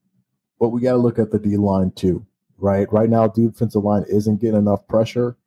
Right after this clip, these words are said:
Uh, I think we are, I, I have it right here, but when you're looking at sacks, the Bengals are twenty-ninth in the N F L right now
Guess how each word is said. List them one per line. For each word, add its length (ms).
Uh, 520
I 160
think 340
we 220
are, 640
I, 140
I 40
have 240
it 20
right 240
here, 340
but 320
when 140
you're 120
looking 340
at 180
sacks, 640
the 100
Bengals 420
are 140
twenty-ninth 640
in 60
the 80
N 100
F 180
L 200
right 180
now 500